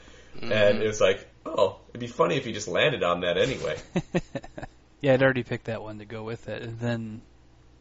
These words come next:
Speaker 1: we decided to do the half elf, half dwarf, and it's just like, yep, definitely sticking with the dwarf,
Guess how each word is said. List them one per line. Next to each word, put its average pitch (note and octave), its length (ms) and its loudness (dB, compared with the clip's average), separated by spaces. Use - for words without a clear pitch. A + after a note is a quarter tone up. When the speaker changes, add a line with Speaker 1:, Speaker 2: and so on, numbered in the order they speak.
Speaker 1:
we C3 80 2
decided A#2 320 0
to A2+ 60 -10
do A#2 120 -4
the A2 280 -8
half A2+ 280 -2
elf, A2 220 -4
half A2 200 -6
dwarf, A#2 440 -6
and G#2 100 -12
it's G#2 140 -14
just - 160 -16
like, G#2+ 160 -10
yep, C#3 120 0
definitely B2 500 -4
sticking B2 260 -8
with A#2 140 -6
the A2 60 -12
dwarf, A#2 300 -6